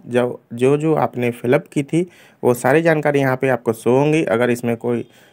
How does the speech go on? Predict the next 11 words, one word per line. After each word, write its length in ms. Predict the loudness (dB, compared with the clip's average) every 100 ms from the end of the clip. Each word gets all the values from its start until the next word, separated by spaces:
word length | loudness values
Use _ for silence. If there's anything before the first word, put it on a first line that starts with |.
| _
एडिट 200 | -2 -2
करना 320 | 0 2 2
है 60 | 0
तो 380 | 0 0 0 0
अभी 240 | 0 2 0
आप 200 | -2 -2
यहाँ 140 | -6
से 160 | -4 -4
कर 140 | -2
सकते 340 | -4 -6 -6 -4
हैं। 260 | -2 -4